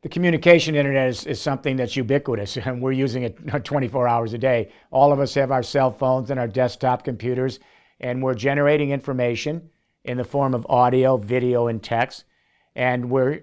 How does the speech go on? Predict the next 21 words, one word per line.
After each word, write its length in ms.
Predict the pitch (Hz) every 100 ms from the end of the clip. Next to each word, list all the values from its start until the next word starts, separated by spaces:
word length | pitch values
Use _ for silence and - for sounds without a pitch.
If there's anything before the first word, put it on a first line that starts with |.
| -
sharing 420 | - 151 139 139
it 80 | 143
with 180 | 131
friends, 380 | - 131 139 156
we're 140 | 123 113
sharing 420 | 135 131 131 127
it 240 | 127 - _ _ -
with 180 | 123
the 80 | 127
world 440 | 120 135 139 151 147 _ _ _
in 300 | - 127 135
a, 500 | 151 123 120 135 143 -
in 180 | 127
a 100 | 123
communication 680 | 117 123 139 143 170 190 165
network 400 | 131 120 120 127
that's 240 | 135 113 -
designed 460 | 120 104 147 160
to 40 | 131
be 140 | 117
distributed, 720 | 110 107 127 127 135 160 160